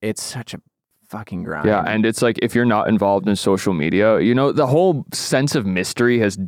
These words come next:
Speaker 2: dissipated from the music industry, you know? Like, from the nineties to the two thousands, it was like, "Oh, yeah, you can't reach these people." And then now
Speaker 1: Yeah.
Speaker 2: you see people, like, on t-, like, <laughs> you see people, like,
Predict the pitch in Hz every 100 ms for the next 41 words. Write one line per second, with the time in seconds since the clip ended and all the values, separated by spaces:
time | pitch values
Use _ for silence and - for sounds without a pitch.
0 | - _ - 98 - - 82 73 78 -
1 | 101 92 90 87 87 76 76 - 80 82
2 | 85 90 71 - - _ - 127 117 107
3 | 104 110 110 110 110 101 90 101 98 101
4 | 101 101 101 101 98 - 92 - 92 69
5 | 67 - 113 - 87 104 - - - -
6 | 92 - 98 98 101 101 101 101 - 101
7 | 107 101 107 104 95 90 90 - - 85
8 | 78 - - - _ _ - - - -
9 | 262 208 - 156 131 143 131 120 110 104